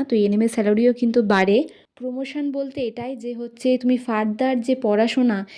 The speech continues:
সেটা কিন্তু করতে গেলে তোমাকে আগে জিএনএমটা করতে হবে, তারপর তুমি বিএসসি, এমএসসি এগুলো করতে পারবে। কিন্তু জিএনএম যারা করছে তাদের একটা হচ্ছে প্লাস পয়েন্ট এটাই যে তারা হচ্ছে, আহ, পোস্ট বেসিক বিএসসি বলো, এমএসসি বলো, তারা ডিরেক্টলি করতে পারবে।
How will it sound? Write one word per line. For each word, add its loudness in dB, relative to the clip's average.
সেটা 4
কিন্তু 2
করতে 4
গেলে 6
তোমাকে 2
আগে 4
জিএনএমটা 2
করতে 0
হবে, 0
তারপর 0
তুমি -2
বিএসসি, 0
এমএসসি 0
এগুলো 0
করতে -2
পারবে। -2
কিন্তু 2
জিএনএম 2
যারা 4
করছে 2
তাদের 6
একটা 0
হচ্ছে 0
প্লাস 0
পয়েন্ট 2
এটাই 2
যে 2
তারা 0
হচ্ছে, -4
আহ, -6
পোস্ট 2
বেসিক 2
বিএসসি 0
বলো, 2
এমএসসি 2
বলো, 2
তারা -2
ডিরেক্টলি 2
করতে 0
পারবে। -2